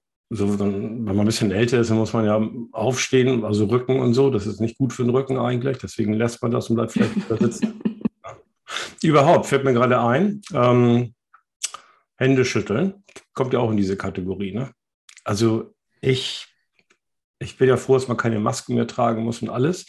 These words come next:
Speaker 2: Mhm.
Speaker 1: Aber warum, warum fangen, also gerade die ältere Generation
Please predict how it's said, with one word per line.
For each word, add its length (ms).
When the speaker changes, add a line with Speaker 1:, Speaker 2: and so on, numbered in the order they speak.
Speaker 2:
Mhm. 240
Speaker 1:
Aber 220
warum, 880
warum 1040
fangen, 480
also 200
gerade 220
die 120
ältere 400
Generation 880